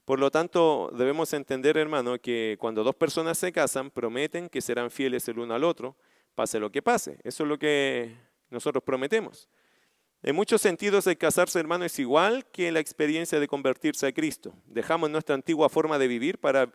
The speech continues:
una vida totalmente distinta. Abandonamos toda relación que afecte nuestra nueva relación. Buscamos ser fieles por toda la vida.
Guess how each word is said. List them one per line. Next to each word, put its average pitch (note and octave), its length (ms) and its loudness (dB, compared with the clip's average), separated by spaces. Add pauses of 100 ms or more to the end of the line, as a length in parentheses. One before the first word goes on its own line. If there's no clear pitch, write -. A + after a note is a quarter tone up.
(180)
una C#3+ 220 0
vida C#3 260 2
totalmente C3 480 -2
distinta. D#3+ 560 -8 (480)
Abandonamos D#3+ 580 6
toda A#3 240 8
relación G3 540 6
que F#3 100 0
afecte E3 320 2
nuestra D#3+ 300 0
nueva E3+ 260 4
relación. D3 680 0 (540)
Buscamos G3 400 6
ser F3 140 4
fieles F#3+ 600 4 (140)
por - 140 -4
toda F3 220 4
la D3+ 120 8
vida. D#3+ 360 0